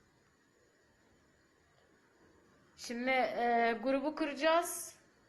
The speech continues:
Yalnız eksikler var. E, bugün kurmaya çalışacağım hatta.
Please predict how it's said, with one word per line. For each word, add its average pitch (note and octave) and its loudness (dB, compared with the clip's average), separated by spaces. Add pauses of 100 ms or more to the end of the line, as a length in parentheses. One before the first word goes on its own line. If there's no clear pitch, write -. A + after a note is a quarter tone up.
(140)
Yalnız B3+ 0
eksikler C4+ -2
var. D#4 -2 (760)
E, G#3 0 (840)
bugün B3 -4
kurmaya C4+ -2
çalışacağım B3+ -2
hatta. A#3+ -4